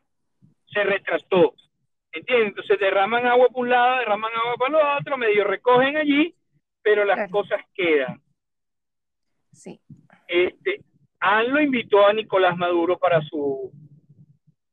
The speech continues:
Speaker 1: toma de posesión.
Speaker 2: Claro.
Speaker 1: Dos veces estuvo Nicolás Maduro en México, ¿no?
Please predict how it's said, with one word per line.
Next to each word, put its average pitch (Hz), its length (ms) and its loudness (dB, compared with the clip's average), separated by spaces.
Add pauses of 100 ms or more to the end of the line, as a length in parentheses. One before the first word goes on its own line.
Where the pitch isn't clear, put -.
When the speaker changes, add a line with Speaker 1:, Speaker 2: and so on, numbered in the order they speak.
Speaker 1:
toma 170 240 0
de 151 80 2
posesión. - 600 -2 (840)
Speaker 2:
Claro. 180 280 -12 (840)
Speaker 1:
Dos 233 220 4
veces - 320 2 (560)
estuvo 175 340 -2
Nicolás 165 360 -2
Maduro 180 320 0
en 165 80 -10
México, 226 400 -10 (1200)
¿no? 208 240 0